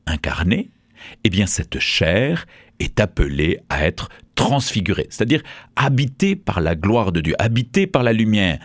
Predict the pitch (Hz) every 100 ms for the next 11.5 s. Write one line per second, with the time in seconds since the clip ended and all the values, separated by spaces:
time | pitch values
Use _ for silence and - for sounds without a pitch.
0 | - - _ _ _ _ 120 131 151 127
1 | - 196 214 - 135 127 - - 147 135
2 | 139 131 135 147 165 160 165 - 151 156
3 | 139 - - 165 151 - - _ _ -
4 | 147 135 120 113 87 - - 131 - 156
5 | - - 160 170 147 110 110 - - -
6 | - 90 78 76 76 71 64 - - -
7 | - 131 190 - - 82 78 - _ _
8 | 123 107 98 - - 104 - - - -
9 | - 85 90 - _ _ 87 90 - -
10 | - _ - 98 135 151 - - - -
11 | 98 78 82 80